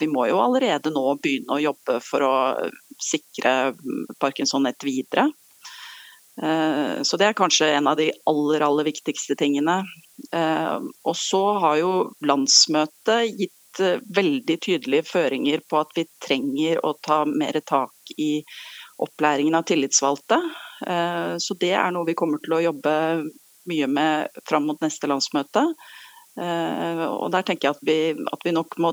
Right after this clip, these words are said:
tenke litt lenger fram også. Vi må rett og slett lage en, altså, det finnes masse bra opplæring i dette forbundet, men vi, vi har nok ikke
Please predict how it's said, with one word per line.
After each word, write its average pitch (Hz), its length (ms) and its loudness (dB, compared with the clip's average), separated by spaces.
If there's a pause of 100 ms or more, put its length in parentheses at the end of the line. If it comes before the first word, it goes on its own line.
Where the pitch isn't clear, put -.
(120)
tenke 160 340 -2
litt 160 220 -4
lenger 127 420 -2
fram 156 240 0
også. 147 260 -2
Vi 165 100 2
må 156 120 0
rett 147 160 -6
og 160 80 0
slett - 220 0
lage 139 340 2
en, 139 220 2 (320)
altså, 147 140 0
det 170 120 2
finnes 202 400 -2
masse 165 340 0
bra 135 220 4
opplæring 131 440 0
i 147 40 2
dette 143 320 0 (540)
forbundet, 156 560 2
men 170 180 -2
vi, 160 120 4 (100)
vi 170 100 0
har 160 80 4
nok 156 160 -2
ikke 185 160 0